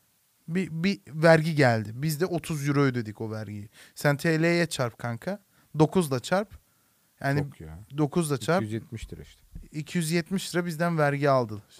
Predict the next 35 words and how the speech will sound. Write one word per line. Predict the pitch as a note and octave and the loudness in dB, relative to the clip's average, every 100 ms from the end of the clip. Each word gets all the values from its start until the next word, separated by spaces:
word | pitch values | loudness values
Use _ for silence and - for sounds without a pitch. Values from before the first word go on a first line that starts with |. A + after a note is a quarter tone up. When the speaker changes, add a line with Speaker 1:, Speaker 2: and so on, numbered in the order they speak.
| - _ - - - - _ _ A#2+ | -20 _ -6 -6 -6 -20 _ _ -10
Speaker 1:
Google | B2 A#2 A2 | -6 -6 -6
şimdi. | - A#2+ A2+ A2+ B2+ | -8 -10 -10 -8 -4
Yani | B2+ B2+ A2 | -2 -2 -6
o | B2+ - - - - | -10 -12 -20 -18 -8
ödüyor, | C3+ B2 B2 B2 | -4 -2 -2 -2
ödediklerini | - B2 B2 A#2+ | -6 -6 0 0
Speaker 2:
Abi, | F3 | 2
takip | E3 D3 A#2 | 4 4 2
Speaker 1:
ödedikleri | F3 D#3+ | 0 0
Speaker 2:
edemiyorum | F3 F3 A#2 A2 | 0 -2 -4 -6
Speaker 1:
için. | D#2+ | -8
Speaker 2:
ya. | D#2 A2+ - - | -12 -14 -16 -6
Bayağıdır | G#2+ C3+ C#3+ | 0 4 6
Speaker 1:
Ben | E3 | 6
Speaker 2:
da | |
Speaker 1:
de | A3 | 6
Speaker 2:
gitmedi. | G#3 A3 | 4 4
Speaker 1:
bilmiyordum, | G#3+ F3 D#3 | 4 4 2
bana | D3+ F#3 | 2 2
Google | G#3 F3 E3+ F3 | 2 2 2 0
bize | E3 E3 F3 D3+ | -2 -2 -2 -2
bugün | D3+ D3+ E3+ | -4 -2 -2
fatura | - D#3 D#3+ E3 | -2 -2 2 2
yolladı. | D3+ A#2+ A#2 B2+ F3+ | 2 0 -2 -6 -6
Mail, | C3+ C3+ C3 - _ _ | -4 -2 -2 -6 _ _
Speaker 2:
Takip | - G#2+ | -12 0
Speaker 1:
"Check | D3+ D3+ | 2 4
your | C#3+ | 4
mail, | |
Speaker 2:
edemiyorum | C#3+ C#3+ C#3 | 4 4 2
ya. | F#2+ | 0
Speaker 1:
please." | G#2+ C#3 B2+ - _ _ _ _ _ _ _ _ _ _ _ _ _ _ _ _ _ _ _ _ _ _ _ _ _ _ _ _ | -4 -4 -6 -14 _ _ _ _ _ _ _ _ _ _ _ _ _ _ _ _ _ _ _ _ _ _ _ _ _ _ _ _
Speaker 2:
E, | G#2 G2 C#2 | -12 -10 -10
akıl | G2+ - C3+ | -12 -10 -12
mantık | C3+ A#2+ A2+ - B2+ | -10 -10 -10 -12 -20